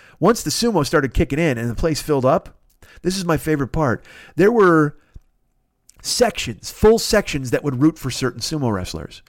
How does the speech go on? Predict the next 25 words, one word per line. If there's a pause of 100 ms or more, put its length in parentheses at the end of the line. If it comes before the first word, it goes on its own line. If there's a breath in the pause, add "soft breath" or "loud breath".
(300 loud breath)
So
a
guy
would
walk
out
and
his
whole
section
would
start
going
crazy,
and
they
would
hold
up
banners
and
start
chanting
his
name.